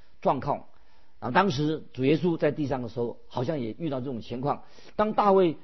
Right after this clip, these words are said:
面临危险的时候，好像也是这种状况。可是这首诗篇就告诉我们说，神要帮助那些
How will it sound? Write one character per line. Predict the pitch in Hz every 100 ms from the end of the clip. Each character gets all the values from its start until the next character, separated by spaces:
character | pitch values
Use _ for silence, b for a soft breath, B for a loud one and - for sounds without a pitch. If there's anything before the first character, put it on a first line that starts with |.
| -
面 | 202 226 185
临 | 190
危 | 165 185
险 | 175 151
的 | 156
时 | 135
候， | 165 127 B
好 | - 147
像 | 208
也 | 135
是 | 127
这 | 151
种 | 156 113
状 | 110 135 117
况。 | 120 - b b -
可 | -
是 | 156 208
这 | 226
首 | 165
诗 | 131 165
篇 | 160 170 156 b b -
就 | 180
告 | 156 175
诉 | 151
我 | 147
们 | 147
说， | 147 156 - b b
神 | - - 127 160
要 | 175
帮 | 139 165 170
助 | 165
那 | 160
些 | 143 160